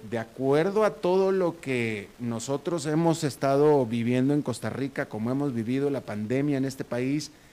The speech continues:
incluso también en contacto con mis amigos en España, que se lo han tomado también bastante en serio y están bastante asustados,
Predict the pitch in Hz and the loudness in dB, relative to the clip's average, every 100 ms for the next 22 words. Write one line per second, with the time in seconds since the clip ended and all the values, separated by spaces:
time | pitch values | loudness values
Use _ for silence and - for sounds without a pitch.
0 | - - - 160 147 143 147 185 208 - | -20 -20 -4 0 0 0 0 2 2 -2
1 | 143 131 147 165 185 135 117 120 113 123 | -2 0 2 2 0 -2 -4 -4 -4 -4
2 | 143 180 - 123 110 110 104 131 165 147 | -4 -4 -4 -2 -4 -4 -4 -4 -4 -4
3 | 117 107 - - 131 143 143 127 98 113 | -6 -6 -10 -6 -2 0 -2 -4 -8 -8
4 | 123 131 131 139 113 123 131 117 123 131 | -6 -6 -4 -4 -4 -4 -4 -6 -6 -6
5 | 131 139 127 117 - 131 127 131 120 - | -4 -4 -2 -4 -4 -4 -2 -2 -4 -6
6 | 120 117 117 - 123 131 120 110 - 127 | -8 -8 -10 -8 -10 -8 -8 -10 -6 -2
7 | 127 131 131 | 0 0 -4